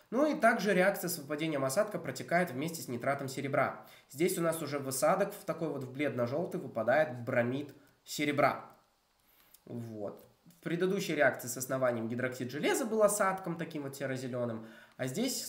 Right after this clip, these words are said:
светло-жёлтый, такой бледно-жёлтый, это бромид серебра. По таблице растворимости, если посмотреть, там будет тоже буковка N.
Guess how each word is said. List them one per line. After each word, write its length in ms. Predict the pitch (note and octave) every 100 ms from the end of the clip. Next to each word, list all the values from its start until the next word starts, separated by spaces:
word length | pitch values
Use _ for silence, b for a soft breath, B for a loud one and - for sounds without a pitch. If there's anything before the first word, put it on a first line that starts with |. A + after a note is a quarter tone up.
| -
светло-жёлтый, 920 | D3+ D#3+ - C3+ B2+ G3 A#3 - G3 F3+
такой 200 | - A2+
бледно-жёлтый, 840 | B2+ G3 E3 E3+ D#3+ D3 - B2+
это 140 | C3+
бромид 400 | C3 A2 A2+ C3 - B B
серебра. 600 | - D#3+ D3 B2 G#2+ - - _ _ _ _ _ _ -
По 120 | E3+
таблице 380 | E3+ C3+ D3 C#3+
растворимости, 560 | A#2 C#3 C3+ A#2+ A2+ A2+
если 180 | A2+
посмотреть, 520 | A#2 B2+ C#3 - B3+ A#3
там 160 | D#3+
будет 240 | E3+ C3+ -
тоже 220 | A2+ A2
буковка 340 | C#3 - -
N. 340 | - A2+ G#2+